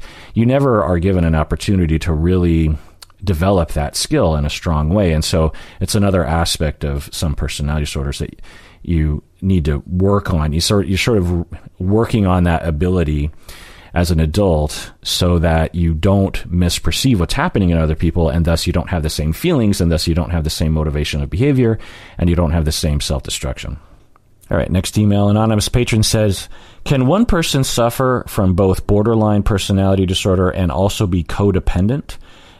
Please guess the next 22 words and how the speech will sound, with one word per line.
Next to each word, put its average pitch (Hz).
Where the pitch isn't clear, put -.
End 90
of 82
email. 73
The 120
answer 175
is, 110
in 104
short, 85
yes, -
absolutely. 69
These 92
two 131
disorders 98
are 90
not 92
mutually 87
exclusive. 90
A 104
lot 120
of 98
disorders 76
aren't. 78